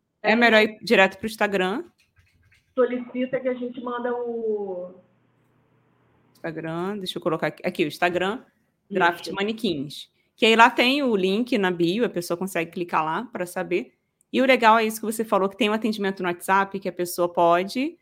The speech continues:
Speaker 1: se ela tem dúvidas, qual é o melhor manequim pro meu perfil, pros meus clientes,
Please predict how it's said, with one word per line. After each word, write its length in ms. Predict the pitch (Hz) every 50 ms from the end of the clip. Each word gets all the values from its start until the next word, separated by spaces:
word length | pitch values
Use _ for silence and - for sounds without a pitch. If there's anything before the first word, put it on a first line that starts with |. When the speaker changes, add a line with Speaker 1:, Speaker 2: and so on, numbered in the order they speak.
| _ _ _ _ _
Speaker 1:
se 120 | - - 233
ela 120 | 196 208
tem 220 | - 320 240 214 208
dúvidas, 640 | 214 233 254 226 185 180 175 170 160 160 160 -
qual 260 | - - 233 240 262 269
é 60 | 247
o 60 | 247
melhor 300 | 240 226 208 208 220 240
manequim 540 | 240 202 196 196 196 - 240 226 226 214 196
pro 160 | 196 - 165
meu 120 | 170 175
perfil, 560 | 175 185 185 185 - - 214 214 220 214 190 170
pros 160 | 175 - 185
meus 200 | 180 170 175 -
clientes, 580 | - 190 190 208 196 170 165 - - - -